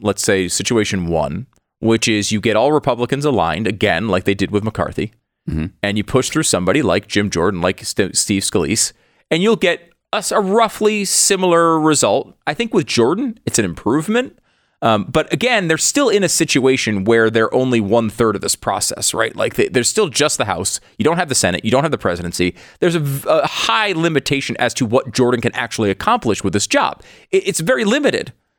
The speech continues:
Speaker 1: So even if you get Jim Jordan, who I think from a, uh, a perspective of, uh, ideology and, and, um, approach, I think would be a vast improvement, he's still very limited into how much he can do in this role.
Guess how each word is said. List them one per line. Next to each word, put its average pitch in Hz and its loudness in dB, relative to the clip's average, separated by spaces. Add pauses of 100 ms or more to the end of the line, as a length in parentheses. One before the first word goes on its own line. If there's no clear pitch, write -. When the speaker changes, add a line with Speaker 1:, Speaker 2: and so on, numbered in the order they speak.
(440)
Speaker 1:
So 185 4
even 247 2
if 165 0
you 156 -2
get 190 0
Jim 156 -2
Jordan, 120 2
who 147 0
I 139 4
think 156 -2 (600)
from 156 0
a, 123 2 (180)
uh, 95 -2 (100)
a 92 -6
perspective 131 -2
of, 87 -2
uh, - -4
ideology 123 2
and, 92 -2 (100)
and, 92 -2
um, 85 -2
approach, - -2 (220)
I 143 -4
think 151 -4
would 117 0
be 110 4
a 101 2
vast 120 -4
improvement, 120 0 (160)
he's 202 0
still 277 0
very 147 2
limited 104 2
into 101 0
how 120 -4
much 104 -2
he 110 -8
can 87 -6
do 76 -4
in 80 -4
this - -4
role. - -10